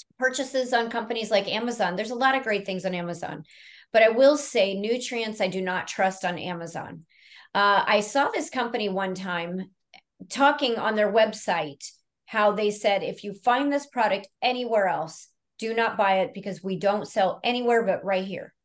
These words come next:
So I thought, "Oh, that's interesting. Let me go to that Amazon site and see what I find." And sure enough, there it was, and it had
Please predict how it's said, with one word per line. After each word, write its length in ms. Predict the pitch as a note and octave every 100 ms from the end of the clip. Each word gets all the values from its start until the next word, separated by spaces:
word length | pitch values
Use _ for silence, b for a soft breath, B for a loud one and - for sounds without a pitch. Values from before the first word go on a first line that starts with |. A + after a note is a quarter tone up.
| _ b b b
So 160 | - B3
I 80 | A#3
thought, 220 | B3 A#3
"Oh, 120 | C#4+
that's 240 | A#3+ D4 A#3
interesting. 460 | G#3 F#3+ - F#3
Let 100 | G3+
me 80 | A#3
go 100 | A3+
to 240 | A3+ A3 A3 _ _ _
that 260 | G#3+ G3+ - G3+ F#3+ E3 -
Amazon 480 | D4+ D4+ A3+ G3+
site 340 | F#3 G3 G3 G3+
and 180 | G3 G3
see 340 | - A3 G#3+ - -
what 280 | F#3+ F#3 F#3+
I 100 | F#3+
find." 300 | - G3 -
And 160 | G3+ F3
sure 260 | - F3+
enough, 460 | B3 B3+ D3 F3+ -
there 220 | F#3 F#3
it 100 | F#3+
was, 280 | D4 - -
and 80 | F#3+
it 40 |
had 220 | G3+ G#3